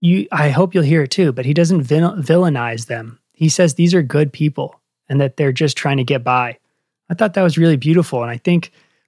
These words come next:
perhaps, uh, you know, I have a romantic view of, of country people, but I, I wonder, is the country sheriff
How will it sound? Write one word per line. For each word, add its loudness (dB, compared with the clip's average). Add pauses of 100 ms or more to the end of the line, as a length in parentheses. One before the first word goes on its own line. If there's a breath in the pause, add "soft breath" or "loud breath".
(100)
perhaps, -2 (520)
uh, -4
you 0
know, 4
I 2
have 2
a 2
romantic 0
view 0
of, -10 (140)
of -6
country -2
people, -2 (560)
but 0
I, 0
I -4
wonder, 0 (1600)
is 0
the 0
country 0
sheriff -2